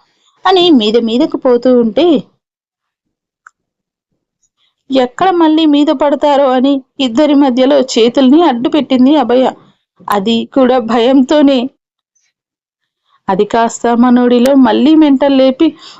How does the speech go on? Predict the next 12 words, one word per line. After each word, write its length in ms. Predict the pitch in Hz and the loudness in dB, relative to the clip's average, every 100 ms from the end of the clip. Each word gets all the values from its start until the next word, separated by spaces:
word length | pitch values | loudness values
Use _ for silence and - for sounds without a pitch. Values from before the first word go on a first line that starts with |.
| - | -6
"ఒసేయ్ 320 | 247 - 339 | -4 0 0
భయం, 480 | 226 254 311 302 226 _ 226 | 0 -2 2 2 0 _ -2
నిన్ను," 440 | 254 262 240 262 339 415 415 359 262 - | 2 4 4 2 2 2 2 2 0 -2
అని 220 | 214 202 240 | -6 -4 -4
పీక 320 | - 285 277 | -2 -2 -2
పిసికేస్తా 600 | 269 254 302 285 - 240 - - - - - | -6 -4 -2 -2 -2 -4 -4 -10 -20 -20 -8
అంటూ 300 | 214 214 226 | -6 -2 -2
తీసుకువెళ్లిన 640 | 220 226 - 233 240 233 233 | 0 -4 -2 -2 0 0 -2
చేతులని 520 | 233 247 254 254 254 | 0 -2 2 2 2
కష్టంగా 600 | 269 269 - 285 262 277 | 0 -6 -4 0 2 2
వెనక్కి 380 | 254 262 269 269 | 0 -2 -2 -2
తీసుకొని 460 | 277 262 285 294 | -2 -2 0 0